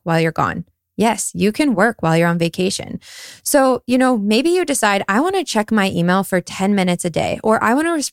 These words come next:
reply to social media comments for ten minutes a day." If that gives you peace of mind and helps you just check in with your business and then be able to fully unplug,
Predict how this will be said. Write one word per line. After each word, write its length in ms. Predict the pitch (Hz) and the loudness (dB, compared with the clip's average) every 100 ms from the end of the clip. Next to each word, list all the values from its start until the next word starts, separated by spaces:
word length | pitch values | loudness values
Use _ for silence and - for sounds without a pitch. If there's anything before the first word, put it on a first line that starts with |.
| _ | _
reply 400 | 202 196 - 175 | -4 -2 0 0
to 80 | 190 | 0
social 320 | - 185 190 | 0 -2 0
media 260 | 175 170 170 | 0 2 0
comments 380 | - 170 160 - | 0 -2 -2 -2
for 120 | 175 | -4
ten 320 | - 170 170 | -2 -2 0
minutes 300 | 165 156 160 | 0 -2 -4
a 60 | 160 | -4
day." 300 | 151 123 - - - - - _ | -2 -2 -4 -14 -20 -20 -20 _
If 120 | 208 | -6
that 200 | 202 233 | -4 -4
gives 220 | - 294 | -2 -2
you 80 | 285 | -2
peace 220 | 233 233 | 0 0
of 100 | - | 0
mind 360 | 180 165 175 220 | 2 2 4 2
and 100 | 190 | 0
helps 260 | 170 180 - | 2 0 2
you 80 | 208 | -2
just 260 | 180 - | -4 -6
check 320 | - - 160 220 | -12 -10 -4 0
in 100 | 226 | 0
with 160 | 220 | 2
your 80 | 240 | 0
business 460 | 214 180 185 180 175 | 2 0 2 0 0
and 160 | 180 | -2
then 100 | 175 | 0
be 140 | 170 170 | 2 2
able 160 | 165 | 0
to 100 | - | -2
fully 400 | 160 - 160 170 | -4 -2 0 0
unplug, 580 | 165 170 - 160 160 214 | 0 -2 0 2 2 0